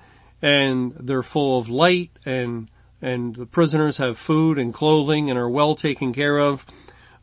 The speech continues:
But in this day, in this ancient city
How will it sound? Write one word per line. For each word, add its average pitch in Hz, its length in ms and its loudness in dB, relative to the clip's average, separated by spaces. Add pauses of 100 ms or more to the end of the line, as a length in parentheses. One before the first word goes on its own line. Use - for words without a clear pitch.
But 151 240 4 (380)
in 131 380 0
this 208 360 4
day, 151 680 2 (200)
in 139 100 0
this 156 320 2
ancient 170 540 0
city 156 540 0